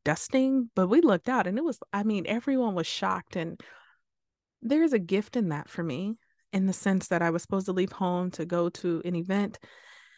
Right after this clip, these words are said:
and the inclement weather had me to stay home. And so I was able to just be home. I watched football. I spent time with my family. So I also want to process that sometimes we get really afraid of grief. We think it's gonna consume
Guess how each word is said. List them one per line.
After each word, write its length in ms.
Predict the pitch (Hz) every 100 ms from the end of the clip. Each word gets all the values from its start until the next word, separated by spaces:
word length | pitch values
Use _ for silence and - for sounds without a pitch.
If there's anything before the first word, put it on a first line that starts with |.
| _ _ _ -
and 220 | 180 165
the 80 | 180
inclement 420 | 196 185 170 175
weather 480 | 208 220 208 202 - - -
had 200 | 196 180
me 80 | 180
to 80 | 175
stay 200 | - 175
home. 300 | - 196 196
And 80 | 190
so 100 | 240
I 40 |
was 120 | 262
able 180 | 359 392
to 80 | 359
just 200 | 240 -
be 100 | 202
home. 360 | - 170 180
I 80 | 220
watched 320 | 156 135 -
football. 640 | - 208 - 226 220 226 208
I 60 |
spent 240 | 165 185 -
time 200 | 175 170
with 140 | 165
my 80 | 143
family. 580 | - 208 233 233 233 233 - _ _ - _ _ _ _ _ -
So 180 | 254
I 100 | 240
also 300 | 254 320 -
want 180 | 262 220
to 60 | 196
process 480 | - 190 175 180 -
that 140 | 185
sometimes 580 | - 254 269 233 208 -
we 100 | 208
get 200 | 202 185
really 300 | 185 220 208
afraid 600 | 151 - - 175 190 180
of 180 | 165 170
grief. 440 | 170 165 160 185 -
We 100 | 165
think 260 | - 220
it's 140 | 208 -
gonna 420 | 175 170 160 165 - _ _ _ _ _ -
consume 800 | 202 170 - - 214 202 170